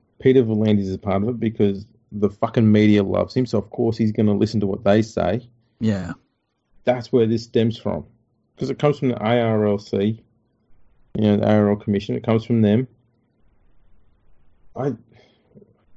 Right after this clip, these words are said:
Speaker 1: I really worry about the future of the game if we're gonna have an A R L C that's gonna sit there and respond to every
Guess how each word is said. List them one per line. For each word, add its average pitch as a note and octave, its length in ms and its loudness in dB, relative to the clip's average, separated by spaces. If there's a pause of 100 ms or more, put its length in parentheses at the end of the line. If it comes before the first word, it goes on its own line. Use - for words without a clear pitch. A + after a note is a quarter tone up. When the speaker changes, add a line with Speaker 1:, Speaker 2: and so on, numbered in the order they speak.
(600)
Speaker 1:
I B2 100 2
really B2+ 480 4
worry G2+ 340 2
about G#2 200 0
the A2 60 -10
future A2 340 -2
of F#2+ 80 -4
the G#2+ 80 -6
game F#2+ 320 0
if - 140 -8
we're A2 100 2
gonna G#2 200 -2
have G2+ 200 -4
an G2 80 -4
A F#2+ 40 -6 (220)
R F#2+ 160 0
L F#2+ 100 -2
C G2 300 -2
that's F#2 200 -4
gonna F#2+ 240 -2
sit - 300 -8
there F#2+ 280 -2
and G2+ 160 0
respond G2+ 480 -2
to G#2 220 -4
every G#2+ 400 -2